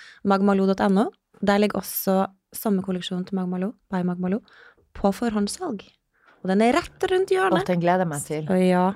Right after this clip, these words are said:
Speaker 1: det gjør jeg.
Speaker 2: Jeg håper jeg får spons av det.
Speaker 1: Og du skal, vi får se da, i hvert fall få en god pris.
Speaker 2: Ja. Men de skoene jeg fikk av deg i bursdagsgave som du har lagd, er faktisk de beste skoene jeg har sprunget
Speaker 1: Å, tusen
Speaker 2: rundt i.
Speaker 1: takk, du.
Speaker 2: Jeg springer jo i dem.
Speaker 1: Ja, jeg har
Speaker 2: Du,
Speaker 1: ikke løpt maraton i
Speaker 2: ha,
Speaker 1: de.
Speaker 2: men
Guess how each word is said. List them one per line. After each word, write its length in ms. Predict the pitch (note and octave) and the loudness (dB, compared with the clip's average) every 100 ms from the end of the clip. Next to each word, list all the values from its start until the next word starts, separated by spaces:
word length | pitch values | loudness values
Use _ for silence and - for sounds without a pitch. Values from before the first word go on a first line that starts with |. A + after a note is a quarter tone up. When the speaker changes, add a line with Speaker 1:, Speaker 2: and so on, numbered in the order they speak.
| - | -2
Speaker 1:
det 80 | G#3 | -2
gjør 140 | G3 | 0
jeg. 100 | F#3 | 0
Speaker 2:
Jeg 80 | F#3 | 2
håper 160 | F3 F3 | 0 0
jeg 60 | F3 | -2
får 100 | D#3 | -4
spons 380 | - E3 D#3 - | 0 0 0 -6
av 120 | D3 | -2
det. 80 | D3 D3+ - | -2 -4 -2
Speaker 1:
Og 160 | G#3+ G#3+ | 2 2
du 40 | |
skal, 520 | G3+ - G3 G3 G3 F#3+ | 0 0 2 2 2 -2
vi 160 | G3 | -4
får 100 | G#3+ | -4
se 140 | A#3 F#3+ | 0 2
da, 120 | F#3 | 0
i 100 | E3 | -2
hvert 140 | - F#3+ | -4 -2
fall 140 | G#3 | 0
få 60 | G3+ | 2
en 60 | G3 | 2
god 120 | F#3+ | 2
pris. 220 | G3 G3+ - - | 2 0 0 -2
Speaker 2:
Ja. 140 | - - C4 - C#4 - - | -2 4 2 4 0 0 2
Men 140 | A#3 | 4
de 80 | A3+ | 4
skoene 460 | A#3+ A3 G#3 A#3 E3 | 2 4 6 6 4
jeg 80 | D3 | 0
fikk 120 | D#3 | 2
av 20 | D#3+ | 4
deg 140 | D#3 | 4
i 20 | |
bursdagsgave 480 | D#3 G3+ G3+ A3 D3 | 4 -2 2 2 2
som 140 | D3 D3 | -2 -2
du 60 | |
har 100 | D3 | 0
lagd, 240 | D3 D3 - | 2 0 -2
er 220 | E3 D#3+ - | -2 0 -4
faktisk 380 | - F#3+ D3+ D3+ | -8 -8 -8 -12
de 60 | C#3+ | -8
beste 380 | F#3 - - D#3+ - | -10 -10 -4 -2 -2
skoene 480 | - - E3 D3+ C#3 - C3 | -8 -4 0 2 0 -4 0
jeg 160 | D3 | 0
har 320 | C3+ D3+ C#3+ - _ | 0 0 0 -2 _
sprunget 500 | - - D#3+ F#3 D3 | -12 -2 2 2 4
Speaker 1:
Å, 60 | - | 4
tusen 240 | E3 G#3+ | 4 2
Speaker 2:
rundt 0 | |
i. 60 | G3+ | 0
Speaker 1:
takk, 180 | D3+ | 0
du. 80 | C3 B3 E4+ - | -2 -6 -6 -6
Speaker 2:
Jeg 80 | D#3+ | -6
springer 320 | - D#3 D3+ | -2 -2 -2
jo 20 | C3+ | -6
i 60 | |
dem. 160 | C3+ C#3+ - | -6 -10 -4
Speaker 1:
Ja, 100 | G#3 G#3+ | -2 -2
jeg 160 | - F#3 | -2 0
har 100 | F3 | 2
Speaker 2:
Du, 100 | A3+ | 4
Speaker 1:
ikke 100 | F#3+ | 4
løpt 160 | G3+ | 4
maraton 320 | G3 E3 E3 E3 | 4 4 4 6
i 40 | |
Speaker 2:
ha, 60 | A#3 | 6
Speaker 1:
de. 40 | A3+ | 6
Speaker 2:
men 140 | A3+ | 2